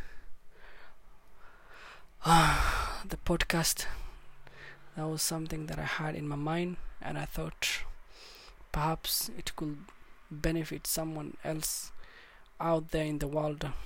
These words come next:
I hope you enjoyed these little wisdoms that I share in this podcast. If you benefit or, um, like to share anything with me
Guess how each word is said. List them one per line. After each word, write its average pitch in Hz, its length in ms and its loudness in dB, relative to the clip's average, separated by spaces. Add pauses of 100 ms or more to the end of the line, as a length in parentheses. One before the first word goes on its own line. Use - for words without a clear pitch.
(1040)
I 156 80 2
hope 151 340 -2
you 147 100 -2
enjoyed 156 560 -2 (720)
these 156 280 -4
little 156 320 0
wisdoms 156 540 -2
that - 140 -2
I 147 100 -2
share 165 220 2
in 156 120 -4
this 151 180 -2
podcast. - 680 -2 (920)
If 156 220 -4
you 160 320 0 (300)
benefit 156 840 0 (720)
or, 151 420 -2 (1300)
um, 151 380 0 (600)
like 156 320 0
to 151 260 0 (1500)
share 165 380 2
anything 156 460 0
with 151 120 -4
me 156 320 2